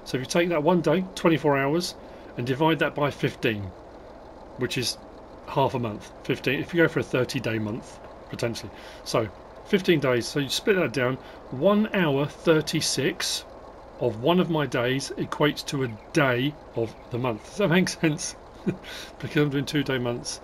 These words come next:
each day represents fifteen days, so one of those days is represented by one hour thirty-six minutes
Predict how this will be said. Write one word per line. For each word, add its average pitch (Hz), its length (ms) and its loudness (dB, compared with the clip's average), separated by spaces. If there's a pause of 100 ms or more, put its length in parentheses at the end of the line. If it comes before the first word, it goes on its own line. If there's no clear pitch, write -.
(380)
each 175 140 -6
day 139 120 0
represents 123 460 -2
fifteen 127 380 0
days, 113 420 0 (400)
so 113 280 -2
one 139 360 2
of 135 120 2
those 123 240 2
days 120 380 -2
is 107 140 -6
represented 127 420 -4
by 117 140 0
one 123 260 2
hour 113 180 -2
thirty-six 127 720 -2
minutes 123 460 -4